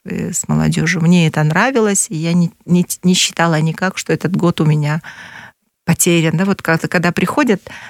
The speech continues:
абитуриенты, говорят: «Вот, э, набрал ниже порога», у, у него теперь целый год пропадает. И я говорю: «А это возможности, возможность себя где-то в чем-то увидеть,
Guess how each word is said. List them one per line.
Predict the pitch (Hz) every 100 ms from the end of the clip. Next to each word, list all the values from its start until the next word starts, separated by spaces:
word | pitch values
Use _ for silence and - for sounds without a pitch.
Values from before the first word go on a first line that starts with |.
| -
абитуриенты, | 160 160 - 165 156 151
говорят: | 160 160 156 160 180
«Вот, | 208 240 226 -
э, | 165 156 -
набрал | 165 160 165 160 156
ниже | 165 170 160
порога», | 165 165 185 240 208 180 180 - - -
у, | 151
у | 170 190
него | 196 208
теперь | - - 202
целый | - 277 262
год | 214 202 196
пропадает. | - 165 - 160 160 160
И | 160
я | 170
говорю: | 175 170 170
«А | 170
это | 175 185
возможности, | 180 180 185 180 151 143 - -
возможность | 151 151 170 175 175 160
себя | - - 180 180
где-то | 160 156 160
в | -
чем-то | - 175 -
увидеть, | 151 151 156 156 -